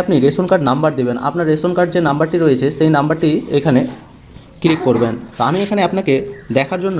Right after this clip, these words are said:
একটি রেশন কার্ড নাম্বার দিয়ে দেখিয়ে দিচ্ছি কিভাবে আপনি এই কাজটি করবেন। রেশন কার্ড নাম্বার দেওয়ার পর সার্চ অপশনে সার্চ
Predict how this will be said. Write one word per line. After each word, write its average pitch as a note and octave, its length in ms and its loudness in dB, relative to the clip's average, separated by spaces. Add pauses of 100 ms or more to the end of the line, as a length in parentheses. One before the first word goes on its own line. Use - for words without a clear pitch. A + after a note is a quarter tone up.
(120)
একটি D3 180 -2
রেশন E3+ 240 -2
কার্ড E3+ 180 -2
নাম্বার D#3+ 300 2
দিয়ে C3+ 160 2 (520)
দেখিয়ে D3 260 2
দিচ্ছি F3+ 220 -2 (120)
কিভাবে E3+ 320 0 (120)
আপনি E3 160 0 (100)
এই D#3+ 140 2
কাজটি C3+ 320 -2
করবেন। A2+ 280 -2 (2000)
রেশন F3 260 2
কার্ড G3 160 2
নাম্বার F#3 240 2
দেওয়ার G3 200 2
পর D3 100 0 (100)
সার্চ D#3 260 0
অপশনে F3 340 -2
সার্চ D3+ 160 0